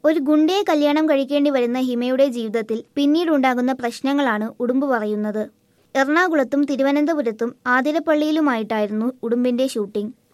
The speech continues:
ഞാനും എന്റെ ഒരു നായകനായ സാജൽ സുദർശനുമൊപ്പമുള്ള പാട്ട്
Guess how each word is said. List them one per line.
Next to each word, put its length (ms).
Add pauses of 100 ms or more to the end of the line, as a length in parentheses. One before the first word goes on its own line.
(300)
ഞാനും 480
എന്റെ 220
ഒരു 120
നായകനായ 600 (260)
സാജൽ 480
സുദർശനുമൊപ്പമുള്ള 1000
പാട്ട് 480